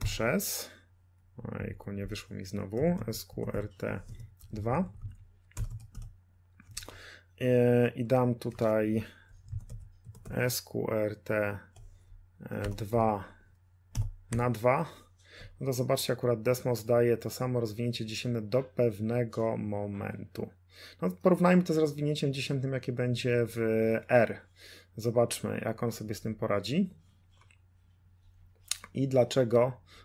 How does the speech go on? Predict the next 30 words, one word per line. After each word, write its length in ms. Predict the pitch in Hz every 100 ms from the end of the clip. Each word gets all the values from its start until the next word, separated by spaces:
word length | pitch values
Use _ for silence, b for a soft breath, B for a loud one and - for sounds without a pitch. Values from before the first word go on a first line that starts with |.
| -
zwrócił 640 | 117 110 120 120 - 120 113
nam 340 | 104 101 101 - -
fałsz. 480 | - 131 104 - -
No 80 | 120
to 100 | 135
jedziemy. 380 | 131 123 117 104
Najpierw, 400 | 110 117 110 - B B B -
e, 420 | 120 120 117 120
jeden 280 | 131 131 123
przez 180 | 113
pierwiastek 500 | - 117 120 - 107
z 80 | 104
dwóch, 480 | 104 117 180 - -
e, 160 | 120 120
wyliczyłem 600 | 113 113 110 - 113 110
w 80 | 104
Desmos. 500 | 110 - 120 151 -
No 80 | 120
to 80 |
powtórzmy 460 | 117 120 - - 110
tę 160 | 113 110
operację 540 | 101 110 107 - 104
w 160 | - -
R. 320 | 127 180 175 _ _ b b b b b - - - _
Ctrl 460 | 127 123 - 107
C, 440 | 101 - 120 135 -
Ctrl 400 | - 58 - 113 -
V. 320 | 123 127 165 147 - _ - - - - _ _ B B B B _
I 140 | - 131
powtórzmy 920 | 135 - 135 - 127 123 123 120